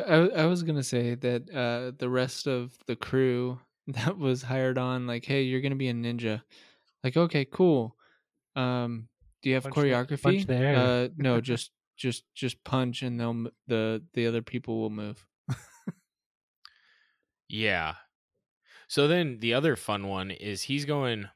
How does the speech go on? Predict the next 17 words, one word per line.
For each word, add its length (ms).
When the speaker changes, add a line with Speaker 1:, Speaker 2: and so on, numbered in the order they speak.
Speaker 3:
mano 460
a 80
mano 560
V 300
S 260
his 180
brother. 420
Speaker 1:
Mm-hmm. 220
Speaker 3:
I 80
don't 120
know 80
why 120
I 40
said 240
V 160
S, 280
but 160